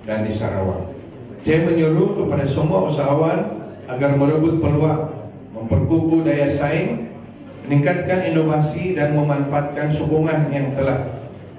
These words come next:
disediakan. Saudara dan saudari, di bawah dasar pandang ke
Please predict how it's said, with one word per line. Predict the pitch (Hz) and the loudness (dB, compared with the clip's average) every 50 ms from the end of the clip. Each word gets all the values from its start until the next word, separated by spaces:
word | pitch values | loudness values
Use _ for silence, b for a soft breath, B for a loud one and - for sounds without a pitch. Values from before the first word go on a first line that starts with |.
| - - - | -16 -14 -8
disediakan. | - 127 - - - - 104 101 95 92 - - - - - - - | -4 -4 -2 -2 -2 -2 -2 -2 -2 -2 -4 -4 -6 -8 -10 -10 -8
Saudara | - - 170 - 226 233 214 | -2 2 2 4 4 2 2
dan | 208 196 190 190 | 2 2 2 2
saudari, | 190 185 170 160 165 165 170 175 185 190 190 - | 2 0 0 0 0 0 2 0 0 0 -2 -2
di | 151 147 | 0 0
bawah | 156 160 160 165 175 175 - 196 - - - - - - - - - - - - - - - - - - - - - - - - - - | 2 2 2 2 2 0 0 -2 -2 -6 -8 -10 -12 -14 -14 -16 -16 -18 -18 -18 -18 -18 -20 -20 -20 -20 -20 -20 -20 -20 -20 -18 -12 -6
dasar | 160 156 156 156 - - - - 135 - - - - - - - - - - | -2 0 0 2 2 2 2 2 2 0 -2 -2 -4 -4 -6 -6 -6 -6 -4
pandang | 139 147 156 175 170 170 165 | -2 0 0 0 0 0 -2
ke | 151 | -2